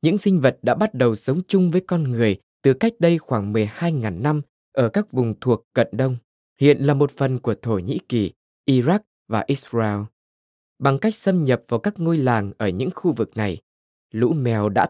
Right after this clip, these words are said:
tận dụng cuộc sống của loài người để mang lại lợi ích cho mình. Bằng việc ăn thịt các loài gặm nhấm và các sinh vật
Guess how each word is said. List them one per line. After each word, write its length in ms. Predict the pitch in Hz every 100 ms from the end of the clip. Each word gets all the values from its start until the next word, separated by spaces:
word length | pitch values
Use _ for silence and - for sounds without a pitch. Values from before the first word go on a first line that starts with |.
| -
tận 200 | 143 123
dụng 200 | 127 101
cuộc 180 | 135 -
sống 280 | - 147 220
của 100 | 123
loài 220 | 107 110
người 380 | 107 110 113 98 _ _ -
để 140 | 113
mang 320 | 107 160 175
lại 220 | 151 120 110
lợi 160 | 113
ích 160 | 101 214 -
cho 140 | 156
mình. 240 | 131 107 82 _ _ _ _ _ _
Bằng 200 | - 143
việc 220 | 127 139 -
ăn 160 | 185 180
thịt 180 | 135 -
các 160 | 208 139
loài 200 | 120 104
gặm 160 | 117 -
nhấm 320 | 117 120 208 _ _ -
và 120 | 113
các 220 | - 196
sinh 220 | - 175
vật 180 | 120 110